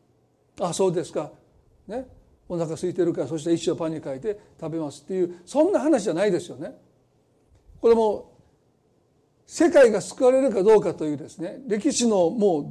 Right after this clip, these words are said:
大転換の、もうそのいよいよメシアとしての、救い主としての働きが始まる時に、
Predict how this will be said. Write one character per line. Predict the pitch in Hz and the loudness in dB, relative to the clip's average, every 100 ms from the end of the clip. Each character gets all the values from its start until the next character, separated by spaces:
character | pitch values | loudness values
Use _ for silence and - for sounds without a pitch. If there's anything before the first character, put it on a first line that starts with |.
| 151 | -6
大 | 147 269 277 | 0 2 2
転 | 285 285 247 | 4 4 4
換 | 220 | 0
の、 | 180 165 | -2 0
も | 190 | -2
う | 175 | 0
そ | 214 | 0
の | 214 | 2
い | 233 | 4
よ | 285 | 4
い | 233 | 4
よ | 180 180 - - | 4 2 -8 -2
メ | 262 | 0
シ | - 220 | 0 -2
ア | 185 | -2
と | 190 | -2
し | 165 | -2
て | 190 | -2
の、 | 170 | -2
救 | - 254 | 2 4
い | |
主 | 214 | 4
と | |
し | - | 0
て | 175 | -2
の | 180 - - | -2 -6 -4
働 | 240 240 220 214 | 0 2 0 0
き | 214 | 0
が | |
始 | 185 202 | 0 -2
ま | 208 | -2
る | |
時 | 196 | -2
に、 | 185 | -4